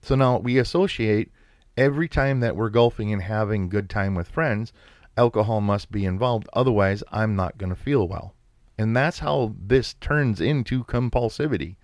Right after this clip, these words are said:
I must have this, otherwise that won't happen. This must happen, or I won't feel pleasure, or I won't think I'm having a good time. So you see how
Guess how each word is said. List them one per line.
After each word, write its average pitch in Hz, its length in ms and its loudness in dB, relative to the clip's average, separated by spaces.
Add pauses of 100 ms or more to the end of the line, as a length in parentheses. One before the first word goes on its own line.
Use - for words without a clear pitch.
(640)
I 127 140 6
must 127 340 2
have 135 280 2
this, 120 300 2
otherwise 113 500 2
that 98 260 2
won't 101 240 -2
happen. 87 540 -4
This 120 260 2
must 120 400 2
happen, 95 560 -2
or 107 420 2 (720)
I 120 200 6
won't 113 280 4
feel 113 240 0
pleasure, 92 380 0
or 98 280 2
I 107 120 6
won't 104 280 2
think 101 300 -4
I'm 98 220 -2
having 92 340 0
a 87 60 -2
good 87 280 -4
time. 104 420 -2 (240)
So - 120 -6
you 117 140 0
see 175 320 -2
how 120 360 2